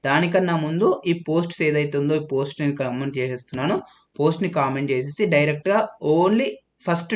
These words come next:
టేబుల్ ఏదైతే ఉందో యూజర్ టేబుల్, యూజర్ టేబుల్ నుంచి యూజర్ నేమ్ని మాత్రమే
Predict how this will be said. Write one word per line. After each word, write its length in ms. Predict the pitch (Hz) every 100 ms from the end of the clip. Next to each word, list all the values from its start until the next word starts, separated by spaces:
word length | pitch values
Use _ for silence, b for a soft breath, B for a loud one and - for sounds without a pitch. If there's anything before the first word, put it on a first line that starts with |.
| 202
టేబుల్ 260 | 190 180 175
ఏదైతే 320 | 170 160 156
ఉందో 180 | 156 190 170
యూజర్ 260 | 160 156 -
టేబుల్, 220 | 151 180 170
యూజర్ 240 | 156 156
టేబుల్ 240 | 165 151 143
నుంచి 260 | 143 147 226
యూజర్ 260 | 190 175 175
నేమ్ని 200 | 160 156
మాత్రమే 400 | 143 135 - 139